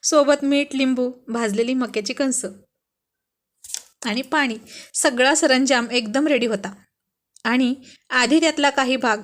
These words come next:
घरी पाठवून दिला. घरच्या रॉयल लेडीजसाठी. आणि ही रॉयल गँगचे फाउंडर मेंबर्स बसले एकदाचे हुरडा खायला.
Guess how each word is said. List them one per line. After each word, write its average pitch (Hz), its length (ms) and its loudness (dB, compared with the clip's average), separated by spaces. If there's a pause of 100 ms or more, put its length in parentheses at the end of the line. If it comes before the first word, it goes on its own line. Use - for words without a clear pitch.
घरी 240 220 -2
पाठवून 262 380 0
दिला. 233 200 -2 (580)
घरच्या 254 440 0 (140)
रॉयल 240 300 0
लेडीजसाठी. 214 640 -2 (600)
आणि 285 160 2
ही 330 160 4
रॉयल 269 300 4
गँगचे 269 440 0 (340)
फाउंडर 247 320 0
मेंबर्स 240 500 0
बसले 262 280 0
एकदाचे 196 580 -4 (200)
हुरडा 202 320 -2
खायला. 196 280 -4